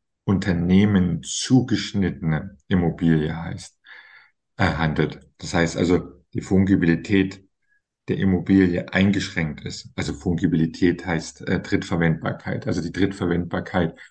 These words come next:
äh, der Immobilie eingeschränkt ist und es nicht so leicht sein dürfte, einen neuen Mieter dafür zu finden. Dann spricht natürlich das für ein Argument,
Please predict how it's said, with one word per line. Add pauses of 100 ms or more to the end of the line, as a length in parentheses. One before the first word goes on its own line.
(420)
äh,
der
Immobilie
eingeschränkt
ist
und
es
nicht
so
leicht
sein
dürfte,
einen
neuen
Mieter
dafür
zu
finden. (1000)
Dann
spricht
natürlich (240)
das (220)
für
ein
Argument,